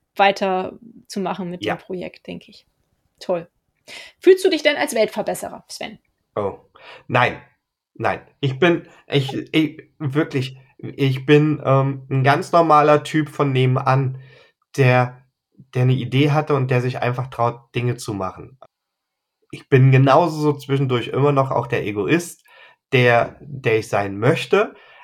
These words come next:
Speaker 2: Ich erlaube mir auch trotzdem noch an Menschen und so weiter vorbeizugehen und nicht zu grüßen oder, ähm, nicht zu helfen,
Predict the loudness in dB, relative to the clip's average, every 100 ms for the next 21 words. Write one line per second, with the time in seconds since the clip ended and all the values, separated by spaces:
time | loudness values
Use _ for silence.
0 | _ -6 0 2 2 2 0 2 2 0
1 | -6 0 0 0 -2 -2 -4 _ -4 -2
2 | -2 -2 -4 -4 -4 -6 -8 -8 -6 -4
3 | -4 -6 -4 0 0 -2 -2 0 0 -2
4 | -6 -6 -6 -4 -4 -4 -6 -4 -4 -2
5 | -2 -4 -10 -12 -14 -20 -10 -8 -6 -2
6 | 2 2 2 0 -2 -4